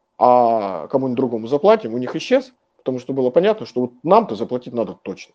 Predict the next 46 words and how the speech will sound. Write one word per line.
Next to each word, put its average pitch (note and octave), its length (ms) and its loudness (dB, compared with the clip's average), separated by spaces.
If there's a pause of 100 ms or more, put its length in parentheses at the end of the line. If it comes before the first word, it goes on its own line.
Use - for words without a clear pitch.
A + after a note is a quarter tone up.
(200)
Если A3+ 260 4
у G#3 60 6
нас G#3 200 4
есть G3+ 140 -4
некие G#3 240 0
сомнения G#3+ 460 2
в - 60 -6
себе, G2+ 300 -10 (600)
ну, G#3+ 120 4
мало G2+ 280 6
ли, D#2+ 80 -16
там, E2+ 260 -14
мы A2 360 -4 (140)
третье D#3+ 320 4
звено A#2+ 220 -4
в - 60 -14
цепочке - 360 -10
поставок, D#3+ 460 2
а G2+ 60 -6
первые A2+ 320 0
два C3+ 160 4
могут G#2+ 260 -8
нас G2+ 120 -12
подвести. F#2+ 500 -16 (360)
Ну, D3+ 160 2
не F2+ 180 -12
знаю, G2 240 -10
там, - 140 -20 (500)
ключевых F3 440 2
десять C#3 260 -2
человек C#3 340 2
мобилизовали B2+ 560 4
позавчера, G2 540 -10 (280)
и D3 100 -2
теперь C3+ 260 0
они A#2 160 -2
говорят: G#2 340 -4
"Да, D3+ 100 4
мы C#3 120 0
вам B2 100 0
всё B2 140 -8
предоставим, C3+ 480 0
но F#2+ 60 -10
через G#2 180 -14
полтора G#2 300 -8
месяца. F2+ 380 -16